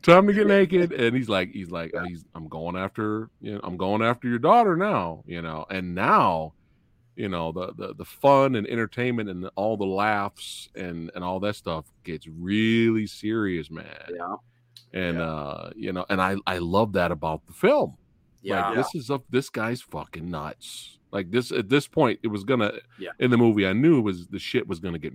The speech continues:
Speaker 1: real. Like, it was gonna get crazy. And, uh, I, you know, he's, he's following him at night still.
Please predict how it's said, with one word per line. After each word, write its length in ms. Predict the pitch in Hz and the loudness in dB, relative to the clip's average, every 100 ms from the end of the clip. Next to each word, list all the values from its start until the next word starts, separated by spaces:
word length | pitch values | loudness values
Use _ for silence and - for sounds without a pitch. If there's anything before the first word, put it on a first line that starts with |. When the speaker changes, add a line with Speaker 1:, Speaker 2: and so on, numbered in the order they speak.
| 71 | -8
Speaker 1:
real. 340 | 90 69 - _ _ _ | -8 -8 -14 _ _ _
Like, 160 | - 85 | -10 -8
it 60 | 90 | -6
was 140 | 90 | -6
gonna 240 | 98 107 82 | -2 -2 -4
get 160 | 69 | -10
crazy. 540 | - 71 62 60 _ _ _ _ _ _ _ _ _ | -14 -14 -14 -18 _ _ _ _ _ _ _ _ _
And, 260 | 110 104 104 | 4 4 4
uh, 220 | 98 - | 2 0
I, 200 | 117 123 | 0 -2
you 140 | - 135 | -2 2
know, 100 | 120 | 4
he's, 240 | 156 143 | 2 0
he's 200 | 160 160 | -2 -4
following 500 | - 233 294 262 175 | 4 4 6 4 2
him 380 | 131 127 113 110 _ _ _ _ _ _ _ _ - | 2 0 -2 -8 _ _ _ _ _ _ _ _ -4
at 160 | 107 101 | -2 0
night 380 | 123 156 110 - | 0 0 0 -6
still. 580 | - - 175 233 101 | -14 0 4 4 2